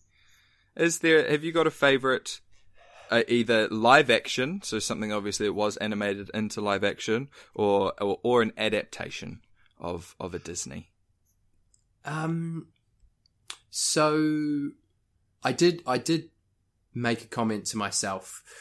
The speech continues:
Speaker 2: uh, that th-, in terms of the live actions, none of them have absolutely, like,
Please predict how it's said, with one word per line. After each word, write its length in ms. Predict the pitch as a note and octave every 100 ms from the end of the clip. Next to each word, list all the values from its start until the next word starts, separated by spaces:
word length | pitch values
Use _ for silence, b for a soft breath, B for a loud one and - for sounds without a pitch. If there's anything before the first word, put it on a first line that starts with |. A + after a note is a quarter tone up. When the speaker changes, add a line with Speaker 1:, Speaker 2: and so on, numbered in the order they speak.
| B B
Speaker 2:
uh, 460 | - G#2 G2 F#2+ F#2 - _ -
that 260 | B2 -
th-, 260 | B2+ B2 B2 _ _ _ _ _ -
in 80 | C3
terms 180 | D#3
of 100 | F#3
the 80 | E3+
live 320 | C#3 A2+ A2
actions, 580 | A2 - - G2+ F#2 -
none 160 | A#2+ D#3+
of 80 | F3
them 140 | F3
have 180 | C#3+ A2+ -
absolutely, 1160 | A2+ A2+ - B2+ A#2+ A#2+ A2+ A2 G#2+ G#2 G#2+ - _ _ _ _ _ _ _ -
like, 260 | G#2+ F#2